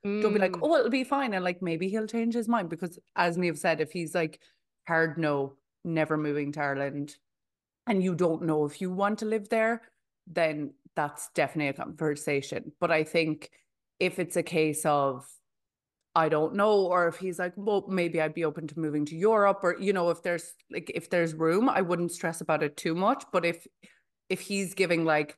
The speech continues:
Speaker 1: hard no, "I'm staying in Australia and New Zealand forever," like, it doesn't matter. That, it's like if someone doesn't want kids, like, you're not gonna stay with them and c-, hopefully, <laughs> hopefully convince them that they want children, 'cause that's what a lot of people do.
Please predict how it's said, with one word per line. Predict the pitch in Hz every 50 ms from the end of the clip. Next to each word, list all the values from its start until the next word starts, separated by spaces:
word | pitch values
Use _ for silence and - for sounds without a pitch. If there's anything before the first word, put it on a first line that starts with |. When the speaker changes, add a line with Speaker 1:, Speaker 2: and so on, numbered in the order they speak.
| _ _
Speaker 1:
hard | - - 170 170 165 160 180
no, | 175 156 156
"I'm | 151 151 156
staying | - - 156 151 151 151
in | 147 147 -
Australia | - 151 165 - - 156 147 151
and | 147 151
New | 147 147
Zealand | 147 156 156 143 143 143 139
forever," | - - - 151 147 147 147 - - 165 - - _ _ _ _ _ _ _ _ _ _ _ _ _ _ _ _ _ _ _ _ -
like, | 170 165 160 - -
it | 165 160
doesn't | - 165 156 160 160 156
matter. | - 156 151 143 135 117 98 156 - -
That, | - 165 - - -
it's | 220 220 -
like | 277 277 277
if | 247 - -
someone | - 175 165 156 151
doesn't | 156 151 160 160
want | 156 151 151 151
kids, | - 233 240 202 - - - - - -
like, | 185 180 165 - - -
you're | 190 190
not | 180 180 180 -
gonna | 202 180 160
stay | - - 180 175
with | 170 160 -
them | 156 147
and | 147 147 147 147 -
c-, | - - _ _ -
hopefully, | 175 170 170 - _ _ _ _ _ - 185 170 165 165 -
<laughs> | -
hopefully | 208 226 233 247 240 - 214 185 170 165
convince | - 185 180 165 190 180 190 185 -
them | 190 165 165 156
that | 160 160 -
they | 165
want | 156 156 160 160 165 160
children, | - 180 180 175 165 - - 151 160
'cause | 180 175
that's | 160 170 165 -
what | 170 -
a | 165
lot | 160 160 165 165
of | 151 - - _ -
people | 180 165 175 165
do. | 156 180 175 156 147